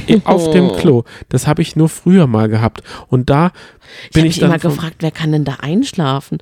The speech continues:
Speaker 2: Wer kann auf der Toilette einschlafen?
Speaker 1: Ich. Und dann habe ich gedacht,
Speaker 2: <laughs>
Speaker 1: okay, ich muss
Speaker 2: Ist doch
Speaker 1: erst
Speaker 2: so
Speaker 1: um
Speaker 2: unbequem.
Speaker 1: sieben im Geschäft sein.
Speaker 2: Mhm.
Speaker 1: Es reicht,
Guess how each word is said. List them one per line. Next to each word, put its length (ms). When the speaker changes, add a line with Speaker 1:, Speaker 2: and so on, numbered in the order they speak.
Speaker 2:
Wer 160
kann 180
auf 120
der 120
Toilette 540
einschlafen? 880
Speaker 1:
Ich. 300
Und 220
dann 240
habe 180
ich 140
gedacht, 400
Speaker 2:
<laughs> 160
Speaker 1:
okay, 220
ich 160
muss 140
Speaker 2:
Ist 60
doch 40
Speaker 1:
erst 100
Speaker 2:
so 60
Speaker 1:
um 100
Speaker 2:
unbequem. 120
Speaker 1:
sieben 420
im 260
Geschäft 480
sein. 300
Speaker 2:
Mhm. 140
Speaker 1:
Es 320
reicht, 320